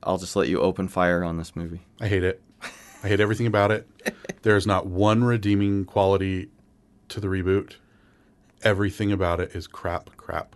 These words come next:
Speaker 2: crap. I
Speaker 1: <laughs>
Speaker 2: saw it for the first time,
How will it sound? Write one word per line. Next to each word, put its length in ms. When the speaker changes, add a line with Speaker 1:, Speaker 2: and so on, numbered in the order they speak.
Speaker 2:
crap. 320
I 460
Speaker 1:
<laughs> 440
Speaker 2:
saw 280
it 60
for 100
the 60
first 300
time, 460